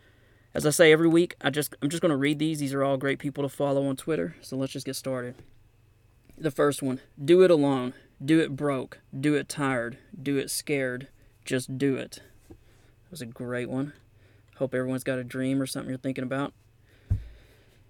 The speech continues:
"Care about what other people think, and you will always be their prisoner." A little something for all of us to think. And sometimes that applies to family.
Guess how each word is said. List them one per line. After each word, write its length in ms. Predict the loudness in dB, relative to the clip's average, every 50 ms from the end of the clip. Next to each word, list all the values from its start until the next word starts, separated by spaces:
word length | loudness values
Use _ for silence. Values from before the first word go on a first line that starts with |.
| _ _ _ _ 0
"Care 360 | 4 6 8 8 8 6 4
about 440 | 4 6 6 6 6 4 0 -2 -6 -6
what 240 | -2 0 2 4 4
other 220 | 4 4 2 2
people 300 | 0 -2 -4 -4 -4 -6
think, 440 | -4 -2 -2 0 0 0 -4 -6 -12 -16 -12 -2
and 120 | 0 2
you 80 | 2 4
will 140 | 4 4 4
always 280 | 4 4 2 2 0
be 140 | -2 -4 -2
their 160 | -2 -2 -2
prisoner." 640 | -4 -6 -4 -4 -4 -4 -4 -6 -8 -8 -8 -10 -12 -16 -20 -20 -20 -20 -20 -20 _ _ _ _ _ _ _ _ _ _ _ _ _ _ _ _ _ _ -14
A 40 | -10
little 260 | -10 -10 -10 -12 -14 -14
something 420 | -8 -4 -4 -4 -2 -2 -4 -4
for 120 | -2 -2
all 140 | -2 0 -2
of 80 | -2 -4
us 100 | -6 -6
to 120 | -6 -6
think. 300 | -4 -4 -4 -4 -4 -8 -12
And 120 | -16 -14 -10
sometimes 440 | -8 -8 -6 -4 -4 -4 -4 -2 0
that 140 | 0 0
applies 520 | 0 -4 _ _ -8 -6 -4 -4 -4 -6 -6
to 60 | -10
family. 560 | -14 -10 -6 -4 -2 -2 -2 -4 -8 -12 -16